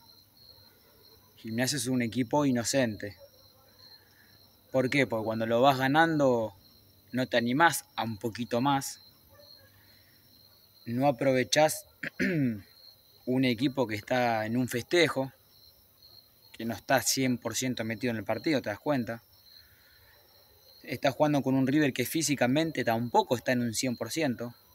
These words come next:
¿te das cuenta? Y estás jugando en un estadio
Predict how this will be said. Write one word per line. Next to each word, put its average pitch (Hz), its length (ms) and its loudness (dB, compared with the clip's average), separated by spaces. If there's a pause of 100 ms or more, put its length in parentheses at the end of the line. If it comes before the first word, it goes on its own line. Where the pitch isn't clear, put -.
(340)
¿te 101 140 -8
das 104 140 -2
cuenta? 135 500 2 (1300)
Y 139 80 0
estás 165 220 2
jugando 156 440 2
en 139 80 4
un 151 140 2
estadio 156 640 2